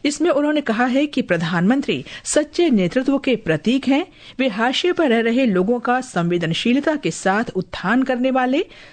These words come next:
संकट के समय राष्ट्र के मार्गदर्शक, दृढ़ संकल्प के साथ देश की रक्षा करने वाले और भारत को वैश्विक मंच पर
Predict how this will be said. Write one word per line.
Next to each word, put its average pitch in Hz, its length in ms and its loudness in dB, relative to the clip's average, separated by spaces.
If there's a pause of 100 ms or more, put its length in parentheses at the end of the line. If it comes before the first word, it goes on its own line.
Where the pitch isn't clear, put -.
संकट 320 460 0
के 311 80 2
समय 262 460 0
राष्ट्र 190 360 0
के 185 100 2
मार्गदर्शक, 170 800 0 (320)
दृढ़ 233 160 2
संकल्प 190 460 -2
के 165 160 -4
साथ 196 380 0
देश 175 260 2
की 151 180 -4
रक्षा 190 380 -2
करने 277 280 0
वाले 269 320 0 (280)
और 190 200 2
भारत 220 360 -2
को 147 240 0 (240)
वैश्विक 233 420 0
मंच 247 220 0
पर 156 240 0